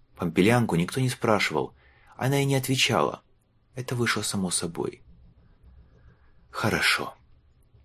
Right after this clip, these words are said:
Лючано Барготта начал работать,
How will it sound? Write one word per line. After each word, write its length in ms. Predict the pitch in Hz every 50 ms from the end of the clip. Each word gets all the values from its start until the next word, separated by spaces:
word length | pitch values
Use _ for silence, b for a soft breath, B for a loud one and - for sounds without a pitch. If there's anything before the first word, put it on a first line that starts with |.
| - - _ _ _ _ - - - -
Лючано 500 | - 92 92 92 - - 104 92 85 80
Барготта 720 | 78 76 87 80 80 80 104 110 110 - - - 107 110 -
начал 400 | - 98 90 82 82 - - 78
работать, 560 | 76 78 - 78 73 - - - - - -